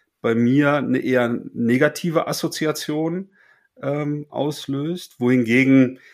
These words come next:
er ist eine Autorität auf seinem Gebiet, äh, eine, eine ganz andere Interpretation zulässt, nämlich dass einer, ähm, sehr, sehr positive Erfahrungen gemacht hat oder sehr viel weiß zu einem Thema oder so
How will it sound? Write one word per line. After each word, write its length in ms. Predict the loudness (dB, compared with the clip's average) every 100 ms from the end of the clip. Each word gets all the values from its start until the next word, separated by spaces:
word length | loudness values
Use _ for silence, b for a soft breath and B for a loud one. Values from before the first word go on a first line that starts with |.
| B B
er 100 | 0
ist 180 | 0 0
eine 300 | 2 2 2
Autorität 760 | 0 0 -2 -2 4 4 4
auf 140 | -4 -2
seinem 340 | 2 4 2
Gebiet, 560 | 0 0 0 0 -4 -20 _ _ _ _ _ _ _
äh, 80 | 4
eine, 480 | 6 6 2 -4 -6 -4 -2
eine 100 | 2
ganz 280 | 4 2
andere 960 | 2 4 6 8 8 8 8 6 0 -6
Interpretation 960 | -4 -2 -2 -2 -2 -2 -2 -2 0 0
zulässt, 500 | -4 -4 -2 -2 -2
nämlich 220 | -2 0
dass 180 | -2 -6
einer, 540 | -2 2 4 4 4 B B B B
ähm, 480 | 0 0 0 -4 -2
sehr, 240 | 0 0 0
sehr 160 | -2
positive 640 | -2 0 2 2 -2 -2
Erfahrungen 560 | -2 2 2 4 2 2
gemacht 320 | 0 -2 -2
hat 140 | -4 -4
oder 200 | -4 -2
sehr 140 | -4
viel 200 | -6 -2
weiß 380 | 2 2 2 -4
zu 120 | -4
einem 180 | -4 -4
Thema 400 | -4 0 0 0
oder 180 | -2 -2
so 220 | -4